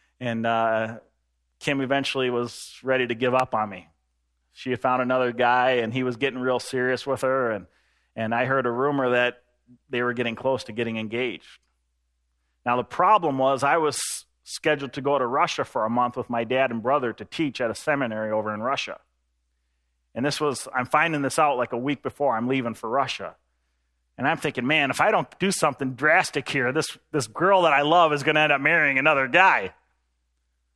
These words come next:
So I asked my wife one night before youth group, I was working as a youth pastor at the time, I said, "Kim, can we go out for coffee?" And I just sat across from the table. I poured out my heart to Kim. I said, "Kim,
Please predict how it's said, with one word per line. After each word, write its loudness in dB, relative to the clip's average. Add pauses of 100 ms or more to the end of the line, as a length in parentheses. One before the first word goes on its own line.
(360)
So 0
I 6
asked 2
my 2
wife 2
one 0
night 0
before -2
youth -2
group, -4
I 2
was -2
working -2
as -2
a -8
youth -4
pastor 0
at -4
the -20
time, -2
I -4
said, -8
"Kim, -4
can -8
we -4
go 0
out 0
for -8
coffee?" -2 (260)
And 0
I 2
just -4
sat 2
across 0
from -4
the -4
table. 0
I 0
poured 0
out 2
my -2
heart 0
to -6
Kim. -2
I 2
said, -4
"Kim, -4